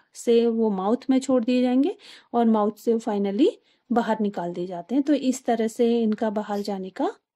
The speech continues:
पाथ है। तो ये इसका रिप्रोडक्टिव सिस्टम है। चलिए अब इसके डेवलपमेंट और लाइफ साइकिल के बारे में जान लें। So फ्रेंड, इसके डेवलपमेंट या फिर लाइफ साइकिल को जानने के लिए हम इसको डिफरेंट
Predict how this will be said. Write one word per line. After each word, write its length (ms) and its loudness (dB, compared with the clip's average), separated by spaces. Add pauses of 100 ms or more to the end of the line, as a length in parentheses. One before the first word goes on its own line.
(100)
पाथ 160 -4 (180)
है। 100 -18 (460)
तो 220 2
ये 300 2
इसका 340 0
रिप्रोडक्टिव 760 0 (120)
सिस्टम 460 -6
है। 160 -2 (1600)
चलिए 300 4
अब 140 2
इसके 300 2
डेवलपमेंट 640 0
और 200 0
लाइफ 280 0
साइकिल 400 -2
के 120 0
बारे 240 -4
में 140 -6
जान 280 -8
लें। 100 -8 (600)
So 160 -2
फ्रेंड, 260 4
इसके 240 2
डेवलपमेंट 760 0
या 180 2
फिर 200 0
लाइफ 300 0
साइकिल 400 -4
को 160 0
जानने 400 -4
के 140 -4
लिए 160 2
हम 260 -4
इसको 480 0
डिफरेंट 540 -2